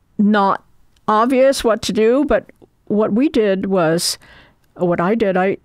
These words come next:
I, I selected four cities in the United States with different environments. And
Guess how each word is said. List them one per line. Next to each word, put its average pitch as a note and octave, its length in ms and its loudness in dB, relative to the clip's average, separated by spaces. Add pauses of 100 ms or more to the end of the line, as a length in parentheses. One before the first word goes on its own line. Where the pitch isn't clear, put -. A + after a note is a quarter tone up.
(140)
I, G3+ 200 0 (120)
I G3+ 40 -4
selected A#3 500 -2
four A#3 540 0 (400)
cities G3+ 560 -2
in F#3 160 -4
the G3 80 -2
United F3+ 320 -4
States - 580 -8 (400)
with F3+ 200 -4
different G#3+ 340 -2
environments. - 720 -6 (1300)
And G#3 580 0